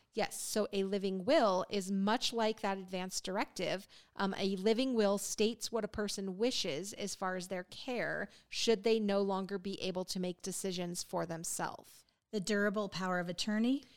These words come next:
Speaker 1: A du-, durable power of attorney, um, is a contract that delegates power to a third party for financial responsibility. And without the paper,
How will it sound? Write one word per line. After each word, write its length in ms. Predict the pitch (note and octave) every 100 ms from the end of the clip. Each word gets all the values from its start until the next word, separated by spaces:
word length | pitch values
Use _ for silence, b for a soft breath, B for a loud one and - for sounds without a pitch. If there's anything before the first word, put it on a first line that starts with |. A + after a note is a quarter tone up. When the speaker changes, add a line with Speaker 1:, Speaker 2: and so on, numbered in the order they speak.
| B -
Speaker 1:
A 140 | G#3
du-, 340 | G#3 A3 A#3 F#3+
durable 360 | G#3 A#3+ D4+ E4
power 360 | - A#3 A#3 -
of 100 | B3+
attorney, 540 | C4+ G#3 F#3 G#3+ D#4+ b b b
um, 160 | - G#3
is 160 | G3 G3+
a 60 |
contract 560 | - A3 A3 - B3+ B3
that 160 | F3+
delegates 600 | G#3 G3+ A3 G#3 G3 - -
power 460 | - A#3+ A3 F3 F3+
to 160 | -
a 80 | G3
third 460 | - - G#3 B3+ B3+
party 420 | - C4 G3+ F#3
for 220 | - F#3+
financial 500 | - F#3+ F#3 G3 A3+
responsibility. 960 | A3+ - G3+ G3+ G3+ F#3+ E3+ G3 A#3+ D#4+ b b b
And 140 | G#3+ G#3+
without 460 | G#3 G#3 A#3+ -
the 80 | C#4
paper, 640 | A3+ G3 - F3 F3+ A3+